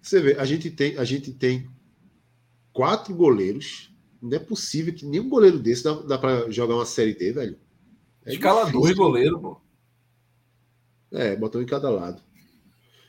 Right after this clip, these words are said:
Speaker 1: É, falando em goleiro, Renato foi demitido. Ninguém falou, mas Renato foi demitido do clube, né? Renato Pontes. O ano passado
Speaker 2: É.
Speaker 1: de-, demitiram o auxiliar técnico, a internet quase quebra.
Speaker 2: Marce-, a Marcela Araújo aqui. Por onde anda a Zada? Homem, Zada é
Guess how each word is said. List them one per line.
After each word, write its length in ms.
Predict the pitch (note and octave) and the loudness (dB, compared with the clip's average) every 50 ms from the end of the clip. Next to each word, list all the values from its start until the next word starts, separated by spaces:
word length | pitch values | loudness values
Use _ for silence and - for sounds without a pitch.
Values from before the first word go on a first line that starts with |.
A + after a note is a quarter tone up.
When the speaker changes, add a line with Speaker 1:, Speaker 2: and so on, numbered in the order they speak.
| _ _ _ _ _ _ _ | _ _ _ _ _ _ _
Speaker 1:
É, 140 | - F#2+ - - | -16 -14 -14 -8
falando 260 | - C3 B2+ C3 C#3+ | -2 0 0 0 0
em 80 | D3+ | 2
goleiro, 760 | D3+ D#3 D3 C3+ C#3 D3+ F3 F#3 D#3+ C3+ A2+ G#2+ G#2 - - _ _ | 6 6 8 8 8 6 6 8 8 8 6 4 -2 -6 -16 _ _
Renato 520 | F#2+ G#2+ A2+ G#2+ G#2+ G#2+ A#2+ - - G#2+ | -8 -8 -4 -2 0 -2 -2 -2 -2 -8
foi 200 | - - A2 G#2 | -6 -4 -4 -2
demitido. 560 | G2+ A2+ A2 A#2+ A2 - - - A#2+ B2+ B2 | -2 -2 -4 -4 -8 -10 -8 -8 -8 -6 -6
Ninguém 220 | C3+ C#3 C3+ F3 A#3 | -8 -2 0 0 0
falou, 340 | - - B3 - C#3 D3+ E3 | 2 2 2 4 4 4 2
mas 120 | - C#3+ | 2 0
Renato 420 | D3 E3 D3 C#3 C3+ D3+ D#3+ - | 0 0 0 0 0 0 -2 -4
foi 120 | - - E3 | -4 -4 -2
demitido 560 | D#3 E3+ F#3 F#3+ F#3+ - - C#3 D3+ C3+ A#2+ | -2 -2 -4 -6 -8 -6 -6 -4 -4 -4 -6
do 120 | G#2+ A2 | -8 -8
clube, 280 | - - E2+ D#2+ C#2+ E2 | -8 -10 -16 -16 -14 -14
né? 160 | F2+ G#2+ D3+ _ | -16 -16 -16 _
Renato 340 | _ A2 G#2+ G#2+ G#2+ - G#2 | _ -10 -10 -10 -10 -10 -14
Pontes. 680 | - _ F2+ F2 E2+ - - - - - - - _ _ _ _ _ _ _ _ _ - _ _ _ _ - | -14 _ -12 -12 -12 -12 -12 -12 -12 -12 -14 -16 _ _ _ _ _ _ _ _ _ -20 _ _ _ _ -8
O 80 | A2 | -6
ano 100 | A#2 A#2 | -6 -4
passado 440 | - C#3 B2+ - - C#3+ D3+ - D3 | -4 -4 -4 0 2 2 2 4 2
Speaker 2:
É. 40 | D3+ | -2
Speaker 1:
de-, 80 | C3+ | 0
demitiram 420 | A#2+ C#3 C#3 C#3+ C3 C3 - D#3 D#3 | 0 0 0 0 -2 0 2 4 4
o 40 | D3 | 4
auxiliar 420 | C#3 - - D3 C#3+ C3+ B2+ - | 2 2 0 0 0 0 0 0
técnico, 360 | C3+ C#3+ D#3+ D#3+ E3 D#3+ - | 0 0 0 0 -2 -2 -2
a 40 | D#3+ | -2
internet 400 | D#3 D#3+ D#3+ C#3+ C#3+ D3 D3 - | -2 0 -2 0 0 0 -2 0
quase 320 | - D3 D#3+ F#3 G3 G3+ | 0 0 0 0 0 -4
quebra. 380 | - - G2+ F#2 D#2+ D#2+ - - _ _ _ _ _ _ _ | -4 -4 -4 -4 -6 -8 -14 -16 _ _ _ _ _ _ _
Speaker 2:
Marce-, 440 | A2+ C3 C#3+ C#3 C#3 - - C3 - - | -6 -4 -4 -4 -4 -2 -4 -4 -4 -2
a 120 | A#2+ C3 | -2 -2
Marcela 360 | C3 C#3 C3+ - E3 D#3 D#3 | 0 -2 -2 0 2 4 4
Araújo 220 | D#3 D#3 C3 C3 C3+ | 4 4 2 0 -2
aqui. 200 | C3 - A2+ G#2+ | -4 -6 -8 -8
Por 300 | - - - C#3+ D#3+ E3+ | -8 -8 -2 0 2 4
onde 240 | G3 G#3+ G#3 F#3 F#3 | 4 2 2 0 -2
anda 220 | F#3+ F#3+ G3 F#3+ | 0 2 4 2
a 60 | D#3+ | 2
Zada? 420 | C#3 - B2 A2 G2+ F#2+ G2 F#2+ F#2+ | 2 0 -2 -6 -6 -6 -8 -8 -6
Homem, 400 | A2 C#3 E3+ E3+ C3+ G2+ F2+ F#2 | -4 -4 -4 -4 -4 -8 -10 -12
Zada 460 | F#2+ G#2 B2 C3 C#3+ D#3 E3 D#3 C#3+ | -10 -4 -2 -2 -2 0 0 0 0
é 400 | C3+ C3 B2+ A#2+ G#2 F2 - | 0 0 -2 -2 -4 -4 -10